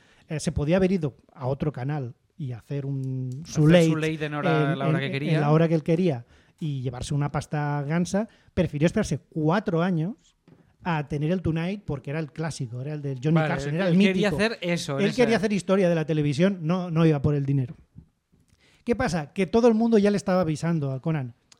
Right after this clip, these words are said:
Speaker 1: "Vigila porque Jay Leno no te va a dejar tener este programa. Tú te crees que sí, pero no". Howard Stern, que era un, un gran detractor de Jay Leno,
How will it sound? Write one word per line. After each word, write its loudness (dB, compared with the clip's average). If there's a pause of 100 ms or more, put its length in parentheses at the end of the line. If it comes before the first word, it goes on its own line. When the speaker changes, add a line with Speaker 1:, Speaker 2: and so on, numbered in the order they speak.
(140)
Speaker 1:
"Vigila 0
porque -2
Jay 2
Leno 2
no 0
te -4
va -6
a -14
dejar -16
tener -10
este -16
programa. -18 (720)
Tú 0
te -2
crees -2
que -4
sí, -2
pero -4
no". -2
Howard 4
Stern, -2
que -8
era -2
un, 0
un -4
gran -2
detractor 0
de 0
Jay -2
Leno, -2